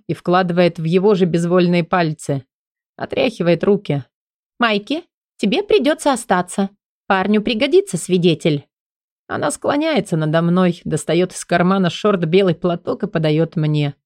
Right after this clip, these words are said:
Беру его и прикладываю к лицу матери. Девчонка наблюдает за моими действиями, одобрительно кивая.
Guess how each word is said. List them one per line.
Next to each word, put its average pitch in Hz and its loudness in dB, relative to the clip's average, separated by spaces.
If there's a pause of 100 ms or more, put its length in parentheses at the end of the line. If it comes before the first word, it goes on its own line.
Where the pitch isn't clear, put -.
(600)
Беру 226 0
его 220 2
и 208 4
прикладываю 214 0
к 214 -6
лицу 208 -2
матери. 170 -2 (800)
Девчонка 240 -4
наблюдает 175 2
за 175 2
моими 180 2
действиями, 165 0
одобрительно 156 0
кивая. 147 -2